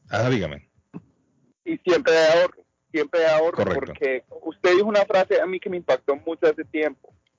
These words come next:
Speaker 2: No estuvieran poniendo pa-, más paneles, los estuvieran quitando.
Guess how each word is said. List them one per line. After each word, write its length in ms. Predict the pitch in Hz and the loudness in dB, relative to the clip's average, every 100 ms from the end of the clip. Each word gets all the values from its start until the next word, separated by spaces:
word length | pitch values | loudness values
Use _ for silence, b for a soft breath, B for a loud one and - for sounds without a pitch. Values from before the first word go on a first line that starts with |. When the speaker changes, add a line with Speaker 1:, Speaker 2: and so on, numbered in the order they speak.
| _ | _
Speaker 2:
No 280 | 139 147 160 | -14 0 4
estuvieran 440 | 160 - 165 160 151 | 4 4 2 2 0
poniendo 360 | 147 139 147 | -2 0 0
pa-, 220 | - 135 - - | 2 0 -2 -8
más 160 | 135 143 | -2 0
paneles, 440 | - 143 143 123 - | 2 2 2 0 -2
los 140 | 113 | -4
estuvieran 400 | 117 - 117 131 | -6 -4 -4 -4
quitando. 560 | - 117 123 127 113 | -8 -2 0 0 -2